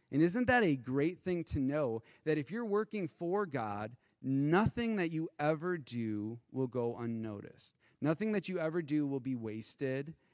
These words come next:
and, "Well, no one even cares that I did that." That's not possible if you're working for the Lord,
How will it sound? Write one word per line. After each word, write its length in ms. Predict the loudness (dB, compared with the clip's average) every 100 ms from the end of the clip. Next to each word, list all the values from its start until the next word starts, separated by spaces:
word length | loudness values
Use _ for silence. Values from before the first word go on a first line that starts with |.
| _
and, 220 | -6 -4
"Well, 200 | -2 0
no 180 | 2 2
one 180 | 2 4
even 240 | 4 2
cares 460 | -2 -2 -2 -2 -4
that 160 | -4 -4
I 120 | -4
did 280 | -2 -4 -4
that." 220 | -10 -12 _ _ -4
That's 240 | -2 0
not 220 | -2 -2
possible 800 | -4 -6 -6 -8 -10 -8 -10 -12
if 200 | -10 -10
you're 120 | -8 -8
working 360 | -8 -10 -16
for 160 | -14 -14
the 100 | -12
Lord, 340 | -12 -14 -16